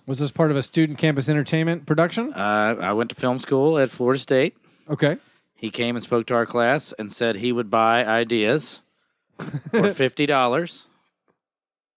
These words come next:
Speaker 2: Um, and I sold him an idea for fifty dollars. The only student who did so.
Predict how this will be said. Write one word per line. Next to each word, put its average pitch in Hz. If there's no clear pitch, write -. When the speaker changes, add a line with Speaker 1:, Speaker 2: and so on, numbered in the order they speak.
Speaker 2:
Um, 101
and 104
I 110
sold 107
him 120
an 123
idea 127
for 120
fifty 113
dollars. 127
The 110
only 113
student 117
who 120
did 120
so. 87